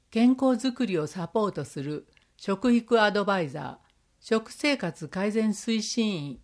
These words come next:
養成講座です。講義に加えて運動実技や調理実習を取り入れた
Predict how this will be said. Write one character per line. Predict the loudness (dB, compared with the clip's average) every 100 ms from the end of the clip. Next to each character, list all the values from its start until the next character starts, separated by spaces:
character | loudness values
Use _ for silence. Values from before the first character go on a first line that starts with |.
| _ -6
養 | -2 -2
成 | 0 0
講 | 0 -2
座 | -2 -8
で | -12
す。 | -14 -20 _ _ _ _ _ _ _ _ _ _ _ _ _ _ _
講 | -6 0 0
義 | 0 -2
に | -2
加 | -4 -4 -2
え | -2
て | -2 0 0 -4 _ -2
運 | 2 4
動 | 4 2
実 | 0 -4 -6
技 | -4
や | -2 -2 -6 _
調 | -4 0 0
理 | 0
実 | 0 -2
習 | -2 -2 0
を | 0
取 | 0 0 0
り |
入 | 0
れ | -2
た | -4 -6 -8